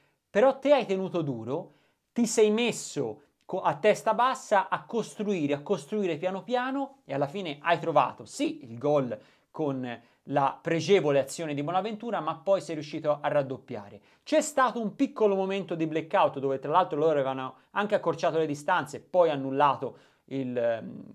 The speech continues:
il gol di Simi sul due a uno e lì però si è visto, è sceso in cattedra anche Vincenzo Italiano, perché lì Vincenzo Italiano è diventato una furia,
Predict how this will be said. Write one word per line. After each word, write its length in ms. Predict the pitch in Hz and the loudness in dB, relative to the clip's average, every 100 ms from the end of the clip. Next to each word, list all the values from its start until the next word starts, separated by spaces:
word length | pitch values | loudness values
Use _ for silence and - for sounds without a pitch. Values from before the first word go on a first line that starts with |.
| - - | -20 -10
il 160 | 131 | -4
gol 420 | 139 180 139 117 | 6 8 6 2
di 100 | 117 | -6
Simi 480 | 117 170 151 127 104 _ _ | -8 -6 -4 -4 -6 _ _
sul 200 | 139 127 | -8 2
due 180 | 170 | 8
a 60 | 185 | 8
uno 440 | 226 247 277 269 - _ - | 8 4 2 0 -8 _ -2
e 120 | 180 | 2
lì 420 | 214 277 254 - - _ _ _ | 6 8 6 0 -18 _ _ _
però 400 | 170 175 196 240 - | 2 10 12 10 4
si 180 | - 175 | -2 0
è 60 | |
visto, 580 | 143 214 208 - 208 202 | 0 -2 -4 2 2 4
è 80 | 151 | -2
sceso 320 | - 233 185 | -2 0 0
in 160 | 180 - | -4 2
cattedra 520 | 190 190 196 185 180 | 4 4 0 0 0
anche 280 | 175 170 156 | 0 -4 -6
Vincenzo 520 | 156 - 156 147 151 | -6 -4 -6 -4 -6
Italiano, 540 | 143 123 110 107 107 _ _ - | -4 -6 -8 -16 -20 _ _ -6
perché 280 | 165 147 196 | -4 4 4
lì 420 | 233 311 294 - | 6 4 2 -6
Vincenzo 420 | 156 170 196 196 185 | -8 -4 -2 -2 -4
Italiano 300 | 165 202 220 | -4 -4 -4
è 40 | |
diventato 520 | 160 151 147 165 165 | -4 -6 -4 -6 -4
una 120 | 170 | -8
furia, 380 | 151 139 110 107 | -6 -8 -8 -12